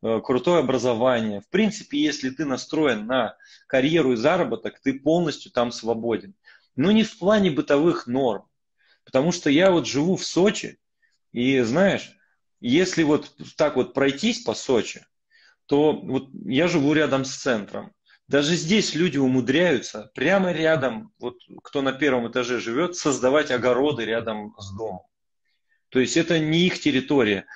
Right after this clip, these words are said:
Они ставят там клетки вот такие, и там внутри растут, э, там, цветы, огурцы, там еще что-то.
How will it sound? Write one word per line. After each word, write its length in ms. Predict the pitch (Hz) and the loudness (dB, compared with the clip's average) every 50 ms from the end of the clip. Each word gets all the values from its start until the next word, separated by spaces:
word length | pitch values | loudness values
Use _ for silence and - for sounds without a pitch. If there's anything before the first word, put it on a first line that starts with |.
| - - - | -20 -12 -6
Они 320 | - 117 120 147 175 175 | -4 -2 0 0 0 -2
ставят 520 | 143 - - - 170 185 180 151 131 - - | -2 -2 0 0 2 2 4 2 0 0 -2
там 180 | 117 107 98 | -4 -4 -4
клетки 480 | - - 147 147 120 107 - - - 110 | -2 0 0 2 2 0 -4 -6 -10 -10
вот 180 | 107 110 110 | -10 -10 -8
такие, 460 | - 139 139 139 - 160 165 180 175 - _ _ _ _ _ _ _ _ _ _ _ _ _ - | -8 -10 -10 -8 -6 -6 -6 -6 -8 -14 _ _ _ _ _ _ _ _ _ _ _ _ _ -6
и 80 | - 151 | -4 -2
там 300 | - 247 277 294 262 220 | 0 2 4 4 4 4
внутри 360 | 208 190 - - 214 240 214 | 4 2 2 2 2 4 4
растут, 480 | 175 151 147 - - 185 170 175 - | 4 2 2 0 -2 -2 -2 -2 -2
э, 280 | 127 120 110 107 104 101 - | -2 -2 -2 -2 -2 -4 -4
там, 180 | 110 107 104 | -6 -6 -6
цветы, 520 | - - - 123 156 151 - 247 254 247 208 | -8 -10 -8 -8 -8 -6 -4 -4 -2 0 2
огурцы, 640 | 165 139 127 139 139 127 - - - 190 208 202 185 | 2 0 0 -2 -4 -4 -4 -6 -4 -4 -2 -2 -4
там 240 | - 127 120 120 | -4 -6 -6 -6
еще 280 | 127 123 - - 127 110 | -8 -8 -4 -2 -2 -2
что-то. 400 | - - - 110 101 92 _ _ | -4 -4 -6 -6 -8 -8 _ _